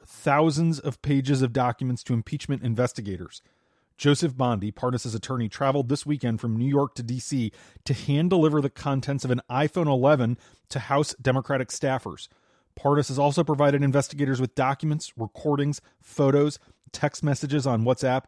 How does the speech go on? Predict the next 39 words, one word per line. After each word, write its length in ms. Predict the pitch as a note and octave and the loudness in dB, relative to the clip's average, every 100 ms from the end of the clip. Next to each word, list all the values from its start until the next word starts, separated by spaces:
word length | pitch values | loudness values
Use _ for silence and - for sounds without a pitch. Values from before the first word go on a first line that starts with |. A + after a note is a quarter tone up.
| _ _ _ | _ _ _
and 140 | B2+ | 0
materials 560 | C3 - E3+ E3 E3 - - | 0 2 2 4 2 -2 -2
from 140 | C#3+ | -2
a 20 | |
Samsung 580 | C3 D#3 C#3 B2+ C#3 B2+ | 0 0 0 2 0 -2
phone. 460 | - C#3+ B2+ G2 - _ _ _ _ _ | 0 2 2 0 -12 _ _ _ _ _
Among 380 | A2+ B2 C#3 F3 | 2 6 8 8
the 80 | F3 | 6
messages 500 | D3+ D3 D#3+ D3 B2+ | 4 2 0 -2 0
that 140 | C#3+ | -4
Parnas's 480 | - D3 D3 D3 B2+ | -2 -2 -2 -4 -2
lawyer 360 | C3 B2+ B2+ C#3 _ _ | 2 2 2 -4 _ _
has 180 | - B2 | -6 -4
turned 280 | - F3 E3+ | 0 4 6
over 180 | D#3+ C#3+ | 4 2
to 40 | |
the 80 | A#2+ | -2
committee 320 | - G#2 A2 | -4 -4 -2
are 100 | B2 | -4
exchanges 580 | A#2 - D3 D3+ E3+ D3+ | -6 -6 -2 -2 -2 -2
that 80 | D#3 | 0
he 100 | C#3+ | 2
had 220 | C3 B2+ | 2 2
not 180 | C3 C#3+ | 0 0
just 220 | E3+ - - _ _ | -4 -6 -20 _ _
with 200 | C#3 G#2+ | -4 0
Giuliani, 680 | C3 B2 A#2 D#3 E3 F2+ - _ _ _ | 2 6 6 6 4 2 -6 _ _ _
but 100 | - | -2
also 240 | A#2+ B2+ B2+ | 0 2 0
former 300 | - B2+ A#2+ | 0 0 0
Texas 380 | - C#3 C#3 - | -2 -6 -6 -6
Congressman 480 | C3 B2 A2+ A#2 | -4 -4 0 -2
Pete 240 | - C3+ - | 0 -6 -2
Sessions, 540 | C#3 C#3 F3 E3 - _ _ _ - | 0 2 2 0 -4 _ _ _ -4
current 380 | - G#3 F3 - | 4 6 4 0
Florida 400 | - D3+ G3+ G3+ | -6 4 6 6
Governor 320 | B2+ A#2 B2+ C3 | 4 2 2 0
Ron 260 | B2 C3 | 2 2
DeSantis, 540 | B2+ - D3 C3+ A#2 | 0 -2 -4 -2 -4